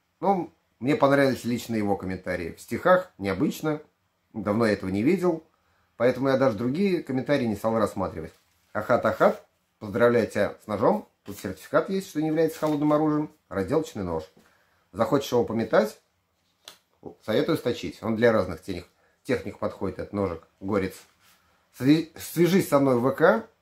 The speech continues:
там обсудим, как тебе его доставить. Я не знаю, где ты живёшь, как тебя вообще зовут. В В К свяжись со мной,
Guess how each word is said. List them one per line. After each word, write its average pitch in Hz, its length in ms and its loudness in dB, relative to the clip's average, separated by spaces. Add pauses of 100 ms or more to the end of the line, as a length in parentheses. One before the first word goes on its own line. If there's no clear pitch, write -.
(140)
там 120 140 2
обсудим, 190 500 -2 (100)
как - 280 -4 (320)
тебе 104 160 -2
его 135 160 4
доставить. 82 560 -4 (960)
Я 120 100 0
не 117 80 2
знаю, 113 220 0
где 98 120 -2
ты 104 120 -6
живёшь, 123 420 -2
как 101 160 -12
тебя 98 120 -2
вообще 92 220 -4
зовут. 113 320 -2 (600)
В 98 220 -8
В - 20 -2
К 104 180 0
свяжись 123 520 -6
со 147 100 0
мной, 170 260 -2